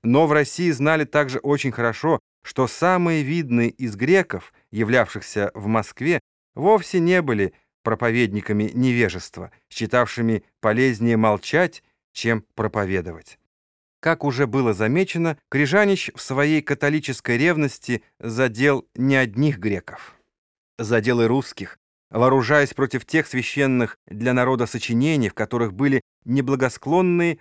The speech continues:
отзывы о католицизме, например, против жития святого Сергия, или выставляя, что русские грешнее поляков – и потому терпят от них поражение. Наконец, Крижанич позволяет себе прямо вооружаться против православия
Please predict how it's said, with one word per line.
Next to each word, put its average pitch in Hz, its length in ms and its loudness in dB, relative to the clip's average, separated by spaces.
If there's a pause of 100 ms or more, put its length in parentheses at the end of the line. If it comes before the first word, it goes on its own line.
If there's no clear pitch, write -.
отзывы 139 460 0
о - 160 -8
католицизме, 131 840 -6 (460)
например, 143 600 2 (140)
против 147 380 0
жития 139 460 0
святого 135 360 -4
Сергия, 92 560 -4 (220)
или 208 200 2
выставляя, 190 680 2
что 120 300 -2
русские 165 500 2
грешнее 160 560 2
поляков – 147 640 0 (160)
и 117 100 -2
потому 131 560 2
терпят 139 400 0
от 107 160 -6
них 117 160 -2
поражение. 92 640 -4 (520)
Наконец, 131 720 0 (260)
Крижанич 147 720 2 (380)
позволяет 117 560 2
себе 120 480 0
прямо 156 480 2
вооружаться 131 580 0
против 127 380 -4
православия 120 760 -2